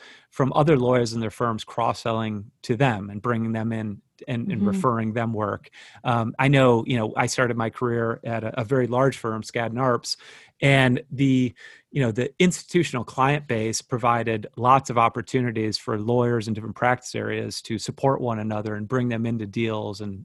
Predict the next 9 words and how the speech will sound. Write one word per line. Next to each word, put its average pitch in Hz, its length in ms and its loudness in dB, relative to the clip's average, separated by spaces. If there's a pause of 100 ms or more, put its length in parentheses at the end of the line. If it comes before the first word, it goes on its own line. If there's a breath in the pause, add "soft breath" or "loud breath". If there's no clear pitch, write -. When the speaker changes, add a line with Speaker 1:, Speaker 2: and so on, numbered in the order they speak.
(120)
Speaker 1:
and, 107 340 -6 (140)
and 98 260 -12
litigation 117 600 2
and 95 120 -12
corporate - 360 -4
restructurings. 110 680 -2
And, 101 140 -16 (540 loud breath)
and 127 400 2 (460)
that 175 400 4